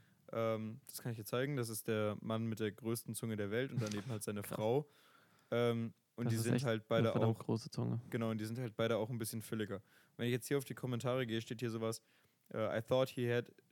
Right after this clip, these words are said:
Speaker 1: äh, he just had another chin. Ähm, wait, that's a tongue.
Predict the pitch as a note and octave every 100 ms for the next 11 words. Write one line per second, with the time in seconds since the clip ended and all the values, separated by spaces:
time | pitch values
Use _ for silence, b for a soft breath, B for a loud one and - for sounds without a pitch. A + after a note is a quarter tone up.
0 | - A2+ A2 A2 - A#2+ A2 A#2+ B2+ -
1 | - A#2 A2+ - - - A2+ A2+ A2+ A2
2 | - B2+ B2 C3 - _ _ - A#2+ A#2+
3 | A2+ A2+ - _ _ _ - - - A#2+
4 | A#2+ G#2 A#2+ A2 - A#2 G#2+ B2+ C#3 D3+